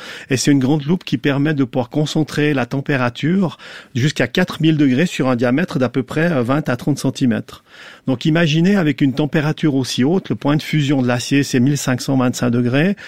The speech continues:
on arrive à fondre tous nos déchets avec le soleil. Faut juste qu'il fasse beau. Donc, c'est une façon de s'accorder, comme les agriculteurs l'ont fait, en circuit court à la nature.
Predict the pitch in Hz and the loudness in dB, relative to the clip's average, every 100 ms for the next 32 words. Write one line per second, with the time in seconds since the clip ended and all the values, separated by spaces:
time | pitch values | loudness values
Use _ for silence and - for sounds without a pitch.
0 | - - - 139 135 147 175 127 - 170 | -18 -10 -2 0 2 2 0 0 0 0
1 | 190 - 220 175 147 135 - 143 170 - | 0 0 2 2 2 0 0 -2 -2 -4
2 | 156 147 147 151 - 131 120 117 - _ | 0 0 0 -2 0 0 0 -2 -8 _
3 | _ 165 147 190 - 160 135 110 113 - | _ 0 2 2 2 2 0 0 -4 -6
4 | _ _ - - - - - 143 220 - | _ _ -20 -20 -18 -14 0 4 4 0
5 | - - - 175 185 131 160 - 175 - | -8 -6 -2 0 0 -2 -4 -2 -4 -2
6 | 160 - 147 139 165 - 143 135 135 127 | -2 -2 0 2 0 2 2 2 2 0
7 | 156 160 - 156 139 120 - 160 165 - | 0 0 2 2 2 -2 0 0 2 0
8 | 156 - 131 - 175 135 135 135 117 - | -4 0 -2 0 0 2 0 0 -2 -2
9 | 120 - | -4 -6